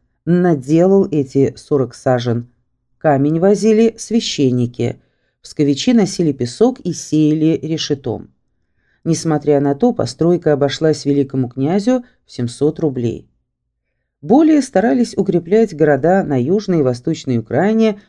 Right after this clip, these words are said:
от крымцев и казанцев. В одна тысяча пятьсот девятом году построили в Туле город деревянный, в одна тысяча пятьсот двадцатом каменный.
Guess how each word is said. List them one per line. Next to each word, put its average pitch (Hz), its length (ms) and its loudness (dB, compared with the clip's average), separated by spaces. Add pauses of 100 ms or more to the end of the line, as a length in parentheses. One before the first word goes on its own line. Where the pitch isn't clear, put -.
(160)
от 160 180 0
крымцев 143 560 0
и 180 140 -4
казанцев. 120 680 -4 (800)
В 170 60 0
одна 170 220 2
тысяча 165 380 -4
пятьсот 151 360 -4
девятом 139 480 0
году 151 260 2
построили 156 960 0
в - 120 -20
Туле 156 540 0 (240)
город 254 540 0
деревянный, 143 760 -2 (320)
в 151 60 -4
одна 160 180 2
тысяча 165 360 -4
пятьсот 147 340 -2
двадцатом 262 720 0 (100)
каменный. 135 760 0